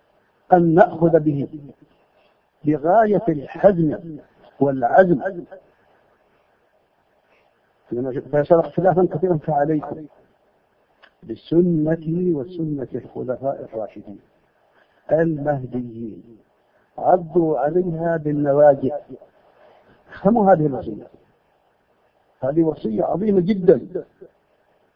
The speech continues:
يجب أن يدركها المسلمون جميعًا.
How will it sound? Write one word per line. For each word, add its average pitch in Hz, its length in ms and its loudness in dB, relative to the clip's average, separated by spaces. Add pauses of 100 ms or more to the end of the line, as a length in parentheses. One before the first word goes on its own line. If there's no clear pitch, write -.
(360)
يجب 175 480 2
أن 160 140 6
يدركها 160 1120 2 (300)
المسلمون 196 680 4
جميعًا. 208 800 4